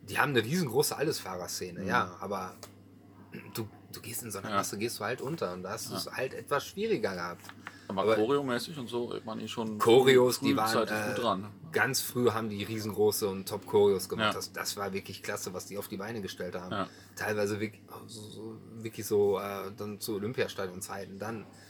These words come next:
Speaker 1: da noch
Speaker 2: Ja.
Speaker 1: sowas dann hinzukriegen, ja, also war schon nicht schlecht.
Speaker 2: Ja.
Speaker 1: Heute viele Ultras, ja, die haben, es ist einfacher. So,
Speaker 2: Ja, ja, klar.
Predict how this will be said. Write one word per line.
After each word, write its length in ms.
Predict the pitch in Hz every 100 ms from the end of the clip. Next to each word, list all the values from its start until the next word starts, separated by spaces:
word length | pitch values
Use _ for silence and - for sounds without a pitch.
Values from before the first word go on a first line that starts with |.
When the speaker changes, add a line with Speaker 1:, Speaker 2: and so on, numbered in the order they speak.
| - -
Speaker 1:
da 180 | - 123
noch 100 | 107
Speaker 2:
Ja. 40 |
Speaker 1:
sowas 300 | 107 110 110
dann 140 | - 101
hinzukriegen, 580 | 147 170 98 - 95 90
ja, 200 | 117 117
also 360 | 107 113 101 107 - - - - - - - - - -
war 140 | 123
schon 160 | - 117
nicht 100 | 107
schlecht. 200 | 123 117 95
Speaker 2:
Ja. 140 | 90
Speaker 1:
Heute 320 | 87 117 131 120
viele 260 | - 110
Ultras, 360 | 104 113 123 110
ja, 140 | 131 113
die 220 | 90 101
haben, 140 | 107 98 - - - -
es 120 | 104
ist 140 | 113 107
einfacher. 480 | 120 165 95 90 - - - -
So, 320 | - 110 101 - - -
Speaker 2:
Ja, 100 | 92
ja, 180 | 85 85
klar. 280 | - 90